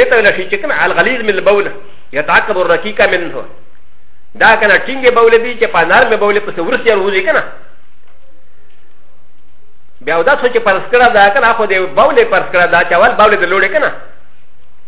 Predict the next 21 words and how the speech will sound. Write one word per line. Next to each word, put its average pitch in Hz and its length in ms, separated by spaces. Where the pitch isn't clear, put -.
هغه 233 180
د 196 60
اوداس 190 300
موت 226 240
کړو، 214 280
بل 202 100
اوداس 196 240
یې 196 80
در 180 120
باندې - 240
فرض - 300
کړو 185 180
که 285 60
نه. 262 140
دې 240 120
ته 294 140
څرنګه 226 280
نسبت 202 320
کېږي 175 220
که 262 60
نه، 294 160